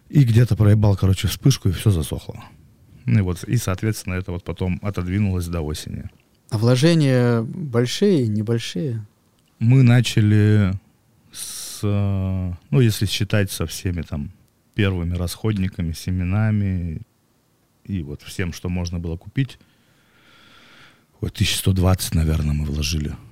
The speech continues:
Speaker 2: Ну, не сильно много, да?
Speaker 1: Ну, вообще немного. Ну, и вот потихонечку, помаленечку это всё дело уже третий год
Speaker 2: Но у вас же,
Speaker 1: растёт, так
Speaker 2: в-, у вас
Speaker 1: скажем.
Speaker 2: же вообще щас там, ну, ц-, ц-,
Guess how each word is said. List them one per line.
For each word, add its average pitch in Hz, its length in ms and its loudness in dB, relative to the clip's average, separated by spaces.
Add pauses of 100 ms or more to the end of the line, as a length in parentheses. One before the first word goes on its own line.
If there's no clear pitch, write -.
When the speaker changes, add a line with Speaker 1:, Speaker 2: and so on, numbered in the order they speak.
(180)
Speaker 2:
Ну, 135 200 0
не 180 140 2
сильно 131 320 0
много, 107 360 -4
да? 135 180 -6 (720)
Speaker 1:
Ну, 110 360 6 (220)
вообще 110 400 0
немного. 73 460 -8 (200)
Ну, 117 160 6 (200)
и 127 600 0 (160)
вот 107 240 -6
потихонечку, - 560 -4
помаленечку 92 1080 -4 (960)
это - 220 -14
всё - 260 -16
дело 85 380 -10 (720)
уже 78 440 -12 (160)
третий 80 300 -8
год 85 260 -10 (280)
Speaker 2:
Но 117 120 2
у - 20 4
вас 147 260 4
же, 143 120 4
Speaker 1:
растёт, 120 460 0
так - 200 -4
Speaker 2:
в-, 117 200 -4
у 131 40 2
вас 143 180 6
Speaker 1:
скажем. 147 80 0
Speaker 2:
же 151 100 4
вообще 156 340 4
щас 139 260 2
там, 123 320 2
ну, 127 160 2
ц-, 113 200 -6
ц-, - 220 -8